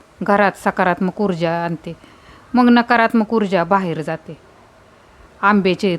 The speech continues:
तोरण पैशाशी संबंधित समस्या दूर करते. आंब्याचे तोरण लावल्याने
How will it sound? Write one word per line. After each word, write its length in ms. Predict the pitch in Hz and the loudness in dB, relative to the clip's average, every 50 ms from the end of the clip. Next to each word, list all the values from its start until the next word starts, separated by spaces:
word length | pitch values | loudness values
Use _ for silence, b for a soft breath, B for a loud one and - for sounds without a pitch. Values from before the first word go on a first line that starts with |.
| - - | 0 2
तोरण 380 | 240 220 208 190 180 160 165 | 4 4 4 4 2 2 0
पैशाशी 580 | 156 - - 226 208 196 - 190 160 - - 165 | -2 -2 0 0 0 0 -2 -4 -6 -4 -6 -6
संबंधित 560 | - - 202 190 180 170 170 170 180 165 147 - - - - - - - - - - - - - - - - - - - - - - - - - - - | -2 0 0 0 0 0 -2 -2 -4 -6 -10 -12 -16 -20 -20 -20 -20 -20 -20 -20 -20 -20 -20 -20 -20 -20 -20 -20 -20 -20 -20 -20 -20 -20 -20 -20 -16 -2
समस्या 500 | - 247 220 208 190 165 - - 196 175 | 2 4 4 4 4 2 0 -2 -2 -2
दूर 220 | 156 190 175 160 | 0 -2 -2 -2
करते. 460 | 156 - - 180 170 - - 160 143 - - - - - - - - - - _ _ _ _ _ _ _ _ _ - - - - - - - - - - - - - - - - - - - - - - - B B B B B B B - | -2 -2 -4 -4 -4 -6 -10 -16 -18 -18 -20 -20 -20 -20 -20 -20 -20 -20 -20 _ _ _ _ _ _ _ _ _ -20 -20 -20 -20 -20 -20 -20 -20 -20 -20 -20 -20 -20 -20 -20 -20 -20 -20 -20 -20 -20 -20 -20 B B B B B B B 2
आंब्याचे 460 | 220 240 233 202 208 190 - 202 185 - - | 4 4 6 6 4 2 2 0 0 2 2
तोरण 300 | 208 202 190 185 175 180 | 4 4 6 4 4 2
लावल्याने 580 | 190 190 190 190 185 180 180 180 170 160 160 | 2 2 2 2 2 2 0 0 0 -4 -6